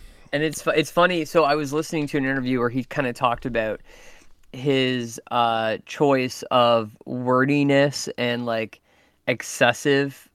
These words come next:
lyrics, like, um, really kinda laying it out as opposed to At the Drive-In where it's more vague. Um, and the reason he said he chose that sort of style was because,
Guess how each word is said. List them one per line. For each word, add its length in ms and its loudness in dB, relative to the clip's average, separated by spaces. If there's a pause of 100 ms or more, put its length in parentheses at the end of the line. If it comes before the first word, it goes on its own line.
lyrics, 680 0
like, 400 -2 (220)
um, 540 -4 (1900)
really 320 0
kinda 220 0
laying 280 -2
it 80 0
out 200 2
as 120 0
opposed 400 0
to 100 2
At 160 2
the 60 -8
Drive-In 400 2
where 140 4
it's 260 -4
more 260 4
vague. 580 2 (460)
Um, 520 0 (540)
and 380 -2
the 140 0
reason 520 -2
he 200 -2
said 260 2
he 180 0
chose 440 0
that 360 -2 (600)
sort 280 2
of 100 0
style 460 8
was 280 0
because, 840 0